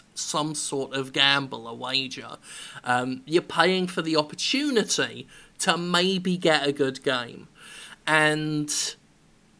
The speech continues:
when you do that with expensive hardware,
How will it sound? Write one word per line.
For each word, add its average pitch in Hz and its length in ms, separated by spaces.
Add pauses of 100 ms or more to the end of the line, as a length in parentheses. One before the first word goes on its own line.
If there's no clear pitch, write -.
(200)
when 190 380
you 196 200
do 226 380
that 185 320
with 165 220
expensive 147 840
hardware, 139 840